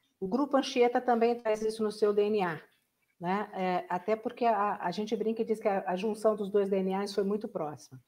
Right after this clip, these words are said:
Todos nós passamos por treinamento, até oficina de líderes, nós passamos por treinamento de gestão, nós passamos por treinamento de avaliação, como ser avaliado e como avaliar os nossos,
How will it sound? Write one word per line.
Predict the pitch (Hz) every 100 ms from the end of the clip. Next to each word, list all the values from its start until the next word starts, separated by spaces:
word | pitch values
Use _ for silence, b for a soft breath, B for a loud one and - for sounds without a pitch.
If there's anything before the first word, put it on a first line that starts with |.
| _ _ _ _ _ -
Todos | 262 302 285
nós | 262 269
passamos | 262 247 254 247 254
por | 240 240
treinamento, | 220 220 196 196 226 226
até | 226 220 226 233 B B B
oficina | 214 220 226 - 240 220
de | 196
líderes, | 185 190 220 226 226 254 -
nós | 220 214
passamos | 208 202 - 202 196
por | - 196
treinamento | - 202 196 185 190 190
de | 185 185 165 b b b
gestão, | - 196 196 - 185 185 202
nós | 190 202 196
passamos | 202 196 208 202
por | - 190
treinamento | 208 196 190 190 190
de | 185 185 -
avaliação, | 214 247 247 220 202 196 - 190 196 208 _ _ _ _ _ -
como | 247 262
ser | 254 262 233
avaliado | 208 202 185 190 226 254 -
e | 208
como | - 254 285
avaliar | 269 240 240 262 226 208 214 190
os | 175
nossos, | 175 170 165 165